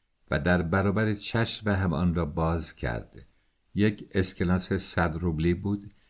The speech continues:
که هشت تا شده بود. لوژین آن را در برابر چشم همه نشان داد تا شکی در گناهکاری سونیا باقی نماند. آمالیا فریاد زد:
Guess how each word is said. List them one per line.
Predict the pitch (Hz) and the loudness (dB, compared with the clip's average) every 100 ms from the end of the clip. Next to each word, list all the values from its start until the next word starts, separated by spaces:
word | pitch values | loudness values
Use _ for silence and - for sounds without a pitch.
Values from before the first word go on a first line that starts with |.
| _ | _
که | - 104 92 | -4 -2 -2
هشت | - 117 120 - - | 0 2 0 -4 -10
تا | - 90 90 | -2 0 0
شده | - 69 62 | -2 -2 -2
بود. | 53 55 - - _ _ _ _ _ - | -2 -6 -8 -16 _ _ _ _ _ 2
لوژین | 110 113 160 160 - | 4 6 4 2 2
آن | 107 101 | 2 4
را | 98 | 2
در | 95 90 | 2 2
برابر | 76 90 90 85 87 82 | 2 2 2 2 0 0
چشم | - 92 87 - 78 | -2 -2 0 -2 -2
همه | 78 80 78 | -2 0 0
نشان | 76 73 - 87 87 | 0 -2 0 2 4
داد | 98 95 - - _ _ _ _ | 2 -2 -6 -16 _ _ _ _
تا | - 80 | 0 0
شکی | - 110 110 - 104 | 2 0 0 -2 0
در | 95 90 | 2 0
گناهکاری | 92 101 104 104 - 104 104 117 | 2 4 6 4 0 0 2 2
سونیا | 113 - 95 90 92 | 0 0 4 4 4
باقی | 85 80 78 78 | 2 -2 0 0
نماند. | 76 67 58 53 - - _ _ _ _ _ _ _ _ _ _ _ _ | 0 0 -2 -6 -10 -20 _ _ _ _ _ _ _ _ _ _ _ _
آمالیا | 90 101 104 123 | 4 6 6 4
فریاد | 123 110 107 113 | 4 4 4 2
زد: | 110 104 101 | 0 -4 -4